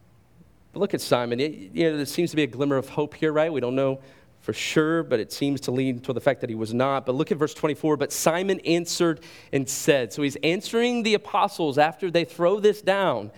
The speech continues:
He says, "Pray to the Lord for me yourself, so that nothing of what you have said may come upon me." Think he's, he's scared? You think he's heard a little bit of Ananias and Sapphira going down? I mean, he might have,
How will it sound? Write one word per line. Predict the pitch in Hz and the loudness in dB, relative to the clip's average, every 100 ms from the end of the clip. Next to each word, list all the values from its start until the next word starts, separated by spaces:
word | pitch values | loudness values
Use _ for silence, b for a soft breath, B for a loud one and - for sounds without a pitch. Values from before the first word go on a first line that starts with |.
| B B B B - - | B B B B -20 -8
He | 151 | -4
says, | 151 190 - - | 2 2 0 -12
"Pray | - - 170 180 202 220 220 214 196 B B B | -14 -6 2 4 6 6 6 4 0 B B B
to | - 202 | 0 2
the | 190 | 2
Lord | 180 190 190 190 185 160 | 2 4 4 4 2 0
for | - | -2
me | 151 170 190 185 | 2 4 4 2
yourself, | 165 156 - - 196 185 180 | 2 0 0 2 4 4 -2
so | - 165 | -2 0
that | 151 135 | 2 2
nothing | 170 180 190 170 | 0 0 0 2
of | 139 | 2
what | 151 165 151 | 2 0 2
you | 160 | -2
have | 120 | -2
said | - 185 170 | 2 4 4
may | 156 160 | 2 0
come | 160 170 156 | 0 -2 0
upon | 143 - 165 156 123 | -2 0 0 0 -2
me." | 104 98 98 B B B B B B B B _ - | -4 -6 -10 B B B B B B B B _ -6
Think | 143 | -4
he's, | 135 - - - | -4 -6 -10 -10
he's | 135 | -8
scared? | - - 147 185 185 | -6 2 2 2 -2
You | |
think | 135 156 | -4 -4
he's | 151 135 | -4 -4
heard | 151 | -2
a | 143 | -2
little | 147 | 0
bit | 143 | 0
of | 139 | 0
Ananias | 139 147 147 139 | 0 0 -2 -4
and | 131 | -6
Sapphira | - 139 147 165 165 | -6 -2 0 0 -2
going | 165 | -2
down? | 165 180 180 | -2 -2 -2
I | |
mean, | 131 131 | -2 -4
he | 143 185 | -2 -2
might | 175 165 170 | 2 2 2
have, | 165 202 196 | 2 2 0